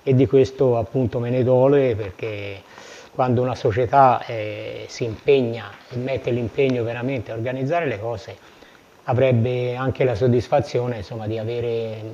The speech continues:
dei numeri un po', un po' migliori, però d'altronde, eh, il mondo specialmente amatoriale è così, si vi-, si vive in un periodo un po' di,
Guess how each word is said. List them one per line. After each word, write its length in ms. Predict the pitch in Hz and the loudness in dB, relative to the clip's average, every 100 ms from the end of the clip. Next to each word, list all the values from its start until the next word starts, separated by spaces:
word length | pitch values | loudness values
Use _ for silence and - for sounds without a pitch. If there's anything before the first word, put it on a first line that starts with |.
| 113 | -8
dei 180 | 120 127 | -4 -2
numeri 360 | 131 135 127 | 0 0 0
un 100 | 120 | -4
po', 220 | - 123 117 | -2 -2 -2
un 120 | 107 - | -6 -4
po' 140 | 139 | 0
migliori, 540 | 127 117 113 107 101 101 | 2 2 0 -2 -6 -8
però 240 | 113 98 - - - | -8 -8 -12 -20 -14
d'altronde, 680 | - 120 - 127 120 101 101 | -8 -6 0 0 0 -6 -10
eh, 300 | 113 110 110 110 110 110 107 110 113 | -10 -8 -8 -10 -14 -14 -16 -18 -18
il 80 | 120 | -8
mondo 420 | 131 131 127 123 | -2 0 2 0
specialmente 600 | 113 127 117 120 123 113 | -4 -6 -6 -4 -6 -6
amatoriale 640 | 120 117 127 123 131 127 | -8 -8 -4 -2 0 0
è 60 | 117 | -4
così, 380 | 131 117 139 - - - - - - | -6 -4 -4 -6 -12 -20 -20 -20 -12
si 180 | - | -4
vi-, 280 | 110 117 113 | 2 2 2
si 240 | - - 123 | 0 0 4
vive 260 | 151 135 | 6 6
in 80 | 131 | 4
un 220 | 131 123 | 2 0
periodo 480 | 131 123 135 131 123 | 2 4 6 6 4
un 120 | 117 - | 0 2
po' 160 | 131 | 2
di, 520 | 120 120 120 117 113 | 4 4 4 2 -2